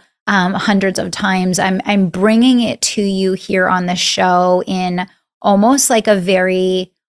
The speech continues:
raw, uh, first glance. And so forgive me if it's not perfectly articulated, because I feel a sense of urgency to bring this message to you, knowing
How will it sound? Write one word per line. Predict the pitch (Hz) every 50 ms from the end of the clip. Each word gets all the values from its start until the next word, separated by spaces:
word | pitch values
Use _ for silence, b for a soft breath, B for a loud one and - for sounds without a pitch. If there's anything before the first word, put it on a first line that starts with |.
| _ _ -
raw, | 180 165 160 165 180 185 180 170 170 180 180 175 180 185 185 202 - 220 _ _ _ _ _ _ _ _ _ _ _
uh, | - 190 180 - 67 64 65 67 - - -
first | - - - - 220 208 185 - - - -
glance. | - 196 180 175 190 247 302 - - - - - _ _ _ _ _ _ _ _ _ -
And | - 233 220 208 202 208 208
so | - - - 233 202 196 196 196 190 190
forgive | 185 - - 208 202 180 196 196 196 190
me | 202 202 202 196 -
if | 185 170 -
it's | 190 185 - _ - - - - -
not | - 196 196 196 196 180 180 185 185 180 - _
perfectly | - - - 220 196 185 - 196 185 - - 190 180 175
articulated, | - 180 - 180 - - - 190 180 - 180 175 175 - - - - - - - _ _ _ _ _ _ _ -
because | - 233 - - 214 196 185
I | 208 190 190
feel | - - 262 269
a | 285 277
sense | - - 254 226 214
of | 226 196 -
urgency | - 196 196 185 214 202 196 190 - 208 202 196 190 190 185 -
to | - - - 208 190 190
bring | 185 165 - 185 190 190 185 185 185
this | 185 175 170 - -
message | 190 185 202 - - 220 220 208 - -
to | - 240
you, | 226 220 220 220 220 214 214 214 220 220 b b b b _ _ -
knowing | 196 196 202 202 190 185 185 190 196 190 190 190 190 190 190